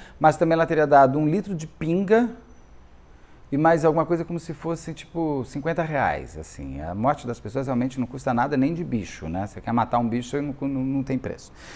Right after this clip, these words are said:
É um preço muito irrisório, você não precisa nem fazer empréstimo pra isso.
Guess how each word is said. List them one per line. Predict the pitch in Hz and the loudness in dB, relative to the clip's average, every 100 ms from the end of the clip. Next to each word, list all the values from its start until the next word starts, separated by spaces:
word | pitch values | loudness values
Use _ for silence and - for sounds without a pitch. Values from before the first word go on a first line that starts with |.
| - - | -18 -4
É | - 104 | 2 4
um | 104 | 4
preço | 127 117 | 4 4
muito | 131 131 | 4 4
irrisório, | 147 156 117 82 82 | 0 0 2 0 -2
você | 110 | -6
não | |
precisa | 101 113 | -2 0
nem | 120 131 | 0 -2
fazer | 131 117 127 | -4 0 0
empréstimo | 127 120 98 85 - 82 82 | 0 2 0 0 -8 -12 0
pra | 90 80 | 0 0
isso. | - | -8